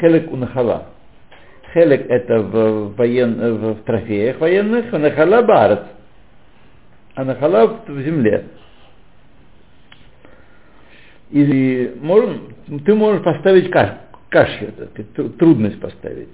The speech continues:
и сказать, по какой причине, э, из этого две мицвы.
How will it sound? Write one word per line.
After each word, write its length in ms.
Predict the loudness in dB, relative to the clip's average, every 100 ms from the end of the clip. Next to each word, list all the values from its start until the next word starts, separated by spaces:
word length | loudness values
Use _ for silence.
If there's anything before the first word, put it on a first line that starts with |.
| -16
и 80 |
сказать, 560 | -6 0 2 2 0 -4 -20 -20 -20 -20 -20 -20 -20 -20 -20 -20 -20 -20 -20 -20 -8
по 140 | -4
какой 240 | 4 4
причине, 920 | 4 -4 -6 -4 -2 2 2 2 -2 -10 -20 -20 -20 -20 -20 -12
э, 680 | -4 -2 0 0 0 0 -2 -4 -8 -14 -20 -20 -20 -20 -20 -20 -20 -20 -20 -20 -20 -20 -20 -20 -20 -20 -20 -20 -20 -20 -20 -20 -20 -20 -20 -20 -20 -2
из 320 | 2 2 2
этого 280 | 2 2 0
две 200 | 2 2
мицвы. 480 | 2 -2 -4 -4 -6